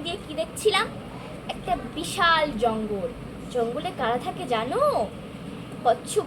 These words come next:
বন্ধু, খরগোশ বন্ধু সহ আরো অনেক ধরনের বন্ধু, বাঘ, ভাল্লুক, হরিণ, আরো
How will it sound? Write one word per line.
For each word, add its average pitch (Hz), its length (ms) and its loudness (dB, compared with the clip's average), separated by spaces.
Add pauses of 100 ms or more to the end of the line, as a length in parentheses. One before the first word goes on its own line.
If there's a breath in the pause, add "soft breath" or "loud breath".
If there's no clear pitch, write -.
বন্ধু, 311 440 -4 (140)
খরগোশ 233 320 4 (100)
বন্ধু 349 280 2
সহ 403 160 4
আরো 359 240 2 (180)
অনেক 370 520 4
ধরনের 240 440 4
বন্ধু, 262 340 -6 (440)
বাঘ, 220 640 2
ভাল্লুক, 226 680 -2
হরিণ, 302 280 6
আরো 359 220 0